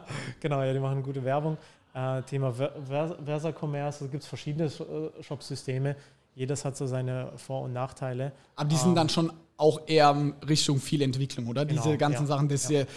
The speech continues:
Speaker 2: dann nicht mehr so Self-Service-mäßig wie so ein
Speaker 1: Genau,
Speaker 2: Shopify.
Speaker 1: ja.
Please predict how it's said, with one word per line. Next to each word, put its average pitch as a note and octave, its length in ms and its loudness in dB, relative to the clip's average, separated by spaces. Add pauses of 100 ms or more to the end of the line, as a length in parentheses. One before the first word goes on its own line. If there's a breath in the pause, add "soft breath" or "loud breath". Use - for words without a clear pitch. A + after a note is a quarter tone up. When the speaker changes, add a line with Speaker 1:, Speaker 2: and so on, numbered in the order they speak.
(140 loud breath)
Speaker 2:
dann C#3 120 4
nicht D#3+ 200 6
mehr D3 80 4
so C#3 120 2
Self-Service-mäßig C#3 1200 2
wie C3+ 100 2
so B2+ 80 2
ein C3 80 2
Speaker 1:
Genau, - 20 2
Speaker 2:
Shopify. B2 420 -2
Speaker 1:
ja. - 40 -12